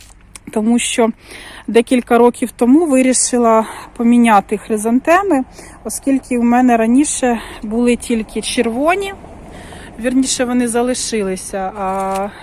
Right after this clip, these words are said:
всі інші чомусь пропали. І ось такі високорослі рожеві. Тому я декілька років тому накупила різних, більш ранніх, пізніших, середніх хризантем. І поки що вибираю, придивляюся до них.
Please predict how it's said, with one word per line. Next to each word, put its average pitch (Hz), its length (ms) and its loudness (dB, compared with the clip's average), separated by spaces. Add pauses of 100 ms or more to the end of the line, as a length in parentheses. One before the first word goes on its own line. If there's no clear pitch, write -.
(160)
всі - 260 -6
інші 247 380 0
чомусь 226 480 -4
пропали. 196 600 -2 (380)
І 294 140 -2
ось 294 180 0
такі 240 300 -8
високорослі 247 880 -4
рожеві. 185 600 -4 (360)
Тому 240 260 4
я 247 200 6
декілька 233 500 2
років 233 360 -2
тому 226 280 2
накупила 220 640 0
різних, 320 580 2
більш 220 340 -2
ранніх, 294 520 4
пізніших, 233 680 0
середніх 294 520 2
хризантем. 226 680 -2
І 262 100 -2
поки 262 340 -4
що - 280 -4 (720)
вибираю, 254 840 4 (580)
придивляюся 247 920 0
до 240 180 0
них. 254 360 2